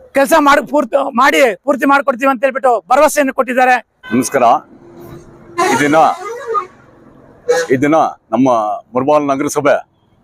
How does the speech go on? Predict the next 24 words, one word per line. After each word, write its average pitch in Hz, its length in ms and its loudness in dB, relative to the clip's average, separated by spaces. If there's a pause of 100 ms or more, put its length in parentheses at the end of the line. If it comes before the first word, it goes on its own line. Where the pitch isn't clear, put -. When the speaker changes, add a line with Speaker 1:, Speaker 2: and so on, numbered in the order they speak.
(180)
Speaker 2:
ಎಲ್ಲ 135 180 2
ಸದಸ್ಯರು, 135 680 -2 (540)
ನಮ್ಮ 131 220 0 (1200)
ಮುಖಂಡರು, 143 480 0 (880)
ಕೊತ್ತೂರು 143 340 -2
ಮಂಜುನಾಥ್ 143 500 0
ಅವರು 104 260 -2 (540)
ನಮ್ಮ 120 180 0 (380)
ಡಿ 110 160 -4
ಸಿ 131 120 -6
ಸಾಹೇಬ್ರಿಗೆ 117 480 0 (360)
ಒಂದು 107 460 0 (540)
ಮಾಹಿತಿ 123 340 0
ಕೊಟ್ಟರು. 123 320 -2
ಅಲ್ಲಿ 120 280 -2 (680)
ನಮ್ಮ 120 200 0 (720)
ಆದಿನಾರಾಯಣ, 131 380 -2
ನಮ್ಮ 117 460 -2
ಡೆಪ್ಯೂಟೆಡ್ 117 420 -6
ಕ್ಯಾಂಡಿಡೇಟು, 117 480 -2
ಎಮ್ 107 180 -4
ಎಲ್ 123 100 0
ಎ 120 40 -2
ಕ್ಯಾಂಡಿಡೇಟು, 110 500 -4